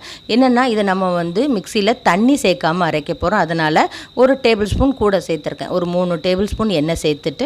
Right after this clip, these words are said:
நான் ரீஃபைண்ட் ஆயில் தான் சேர்த்துருக்கேன். இந்த மிளகா வத்தலை நல்ல பொன்னிறமா நல்லா வறுத்து எடுத்துக்கோங்க மீடியம் ஃப்ளேம்ல வச்சுட்டு. இப்போ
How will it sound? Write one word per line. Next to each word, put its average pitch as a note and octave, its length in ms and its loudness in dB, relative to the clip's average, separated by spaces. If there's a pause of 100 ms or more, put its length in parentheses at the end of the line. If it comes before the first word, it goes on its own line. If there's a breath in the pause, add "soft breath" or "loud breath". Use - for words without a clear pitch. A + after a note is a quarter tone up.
நான் G3+ 180 4
ரீஃபைண்ட் F#3+ 380 0
ஆயில் D#3+ 200 -2
தான் D#3+ 140 -2
சேர்த்துருக்கேன். D3 460 -4 (300 loud breath)
இந்த G#3 200 2
மிளகா G#3+ 400 2
வத்தலை D3+ 320 -2 (120)
நல்ல G#3 320 0
பொன்னிறமா F#3 540 0 (120)
நல்லா D3+ 180 0 (100)
வறுத்து D3 360 -2
எடுத்துக்கோங்க C#3+ 500 -2 (160)
மீடியம் F3 320 0
ஃப்ளேம்ல D3+ 340 -2
வச்சுட்டு. D3 360 -4 (520 loud breath)
இப்போ C#4+ 140 2